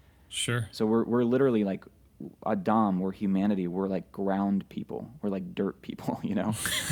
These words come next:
Speaker 2: It's very, it's very
Speaker 1: <laughs> I love
Speaker 2: humbling.
Speaker 1: that, yeah. <laughs>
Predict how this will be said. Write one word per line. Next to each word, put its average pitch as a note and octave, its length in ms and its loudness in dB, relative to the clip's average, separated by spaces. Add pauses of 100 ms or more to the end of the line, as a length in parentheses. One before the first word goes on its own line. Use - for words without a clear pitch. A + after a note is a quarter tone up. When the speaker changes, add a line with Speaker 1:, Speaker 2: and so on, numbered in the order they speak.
(200)
Speaker 2:
It's - 80 -14
very, A2+ 220 4
it's - 420 -6
very C3+ 180 4
Speaker 1:
<laughs> - 0 -
I - 60 -4
love A#2 100 4
Speaker 2:
humbling. B2 380 2
Speaker 1:
that, G2+ 240 -6 (400)
yeah. F#3 140 4
<laughs> - 40 -20